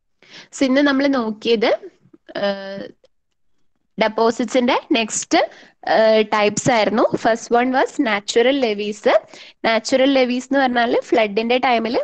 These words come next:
ഫോം ചെയ്യുന്നതാണ് on the banks of the rivers. Okay, next was deltas. Deltas എന്ന് പറയുന്നത് it is jo-, ഏഹ്, formed at the point where river meets the sea. Okay, റിവർ സീനെ മീറ്റ് ചെയ്യുന്ന ലൊക്കേഷനിൽ river velocity is checked.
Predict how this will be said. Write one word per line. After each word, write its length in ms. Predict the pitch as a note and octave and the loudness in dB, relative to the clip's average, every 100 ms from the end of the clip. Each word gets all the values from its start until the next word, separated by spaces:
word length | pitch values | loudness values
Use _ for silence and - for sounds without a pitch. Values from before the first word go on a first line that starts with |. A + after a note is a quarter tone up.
| - | -2
ഫോം 320 | A#3+ G#3 G#3+ | -2 0 -2
ചെയ്യുന്നതാണ് 560 | A#3 A3 A#3+ B3 G#3 | -2 -2 0 -2 -2
on 380 | C4 - - G#3+ | -4 -8 -4 -2
the 140 | A3+ E4+ | 0 0
banks 500 | C#4 G#3+ G#3+ - A3+ | 0 -2 -4 -2 -2
of 40 | - | 0
the 60 | D#4+ - _ - | -4 -4 _ -2
rivers. 500 | G#3 E3+ F3+ - - - - - - B3+ | 0 0 -4 -14 -20 -20 -20 -16 -4 -4
Okay, 260 | A#3 F#3+ - - - - A#3+ | -2 -6 -6 -20 -20 -6 -4
next 260 | A#3+ - | -4 -2
was 380 | B3+ C4+ B4 - - - | 2 2 2 -4 -8 -4
deltas. 800 | G3+ G#3+ G#3+ - A#3 D#4 D5 - - | 0 2 0 0 0 0 -2 -10 -8
Deltas 480 | G#3 A3 A3 A3+ A#3 | 0 2 2 0 -2
എന്ന് 120 | - | 0
പറയുന്നത് 640 | D4 C4+ B3 A#3+ A3+ D#5+ - _ - | 0 2 0 0 0 0 -4 _ -10
it 60 | G#3 | -2
is 120 | D4 | -2
jo-, 200 | - A#3 | -2 -2
ഏഹ്, 440 | G#3+ - G3+ G3+ | -2 -2 -2 -2
formed 460 | G3+ A#3 A3+ B3+ C4 | -2 0 0 0 -2
at 80 | A#3 | -2
the 80 | |
point 560 | C4+ B3 G#3 G#3+ D#4+ - - | -2 0 2 2 2 0 -2
where 240 | A3 B3 - - _ A#3 | 0 0 -2 -10 _ -2
river 360 | C4 B3+ F4+ F#4 | 0 2 2 2
meets 360 | A3+ G#3 - | -2 -6 -2
the 60 | - - _ - - | -2 -4 _ -8 -2
sea. 140 | B3 - - | -2 -2 -2
Okay, 220 | C#4+ A#3+ G3 - _ - | 0 0 -4 -14 _ -6
റിവർ 360 | A#3 B3 B3+ E4 | -2 0 0 -2
സീനെ 360 | - C4+ B3+ C#4 | -6 -6 -4 -2
മീറ്റ് 300 | C#4+ C4 B3+ | -2 -4 -4
ചെയ്യുന്ന 240 | D#4 C#4 | -2 0
ലൊക്കേഷനിൽ 720 | C4+ A3+ - A3 A#3 A3+ B3+ | 0 0 0 -2 0 -2 0
river 300 | A4+ A#3+ A3 | 0 0 -2
velocity 640 | A3+ A#3 A3+ A#3+ B3 C4+ C4+ | -2 -2 -2 -4 -4 -2 -2
is 60 | |
checked. 520 | - A3 G#3 G3+ A3+ | -2 -2 -2 -2 -4